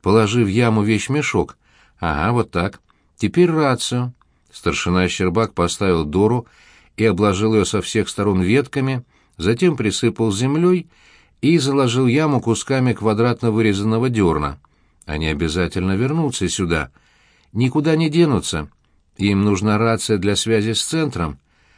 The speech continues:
Вы вчетвером остаетесь здесь. Ты, Кудрявцев, за старшего. Часов через шесть вас сменит отделение Чернобровкина".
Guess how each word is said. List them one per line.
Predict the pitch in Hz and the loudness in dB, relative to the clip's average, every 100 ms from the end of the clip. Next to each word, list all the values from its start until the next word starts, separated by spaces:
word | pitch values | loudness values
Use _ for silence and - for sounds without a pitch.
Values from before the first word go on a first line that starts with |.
| _ _ _ | _ _ _
Вы | 85 85 120 | -2 2 2
вчетвером | - 98 95 98 95 | 2 -4 0 2 2
остаетесь | 87 - 92 82 90 | 0 0 0 0 0
здесь. | 85 90 127 135 - _ _ _ _ _ - | 0 0 0 -2 -10 _ _ _ _ _ -2
Ты, | 143 151 | 0 2
Кудрявцев, | 123 98 90 - 87 | 2 2 2 0 -2
за | 120 | 0
старшего. | 139 123 104 - 95 92 95 _ _ _ _ _ _ | -2 -2 -2 -2 -2 -4 -6 _ _ _ _ _ _
Часов | - - 104 151 127 | -8 -4 0 0 0
через | - 139 131 | 0 -2 -2
шесть | - 185 180 - _ _ - | 0 0 0 -6 _ _ -8
вас | 85 170 175 | -2 0 0
сменит | 147 165 151 131 | -2 -2 -2 -2
отделение | 110 120 143 139 123 | -2 0 2 2 0
Чернобровкина". | 143 131 127 92 92 - 90 87 | -2 -2 0 2 2 2 -2 -2